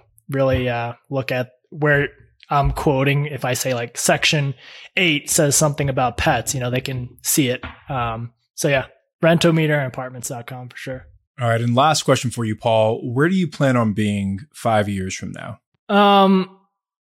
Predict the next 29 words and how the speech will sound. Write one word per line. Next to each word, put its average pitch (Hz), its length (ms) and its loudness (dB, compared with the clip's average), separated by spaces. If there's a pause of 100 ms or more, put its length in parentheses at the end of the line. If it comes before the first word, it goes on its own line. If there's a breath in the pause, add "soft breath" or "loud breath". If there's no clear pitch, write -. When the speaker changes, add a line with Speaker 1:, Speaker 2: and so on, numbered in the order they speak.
(100)
Speaker 1:
I 175 120 0
wanna 214 280 2
say 190 380 2
that 165 320 0
I 156 320 -2
see 170 260 -6
myself 156 960 -4
in 170 120 -8
the 156 80 -4
near 156 320 -4
term 143 680 -10 (600 soft breath)
purchasing 156 500 2
more 143 300 2
small 139 480 0
multifamily. 131 1200 -4 (220)
Um, 127 560 0 (400 loud breath)
I 165 140 4
do 170 360 6
eventually 156 520 4
wanna 143 280 2
get 139 200 2
into 139 340 -2
different 131 380 -2
flavors 127 560 0
of 120 140 -4
real 127 220 0
estate. 170 340 0
So, 120 540 0
uh, 117 380 -2